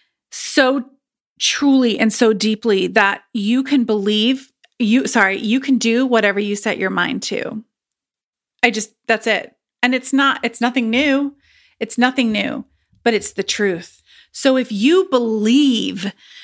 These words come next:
that you can do something, if you believe it's going to happen, it will happen. It just will.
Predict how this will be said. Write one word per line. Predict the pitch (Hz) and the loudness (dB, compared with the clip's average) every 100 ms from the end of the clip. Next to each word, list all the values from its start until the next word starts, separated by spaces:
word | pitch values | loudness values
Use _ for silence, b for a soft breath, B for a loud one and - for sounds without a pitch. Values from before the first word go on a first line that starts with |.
| B | B
that | - 233 | -2 0
you | 196 226 277 | 2 2 2
can | 285 247 | 2 2
do | 202 226 | 0 -2
something, | - 202 208 208 | 0 0 0 -2
if | 202 | 0
you | 277 392 | 0 0
believe | 262 247 220 233 269 349 330 262 202 | 0 0 0 2 4 4 4 0 -2
it's | 202 | -6
going | - 208 | -6 -4
to | 196 | -2
happen, | - 196 - 359 392 403 _ _ _ _ _ _ | -2 -2 -2 -4 -4 -10 _ _ _ _ _ _
it | 254 | -6
will | 277 | -4
happen. | 240 - 330 - - - - _ _ _ _ _ _ _ _ | -2 2 0 0 -6 -6 -18 _ _ _ _ _ _ _ _
It | - 262 | -6 -2
just | 339 330 | -2 -2
will. | 240 302 349 - | -2 0 0 -4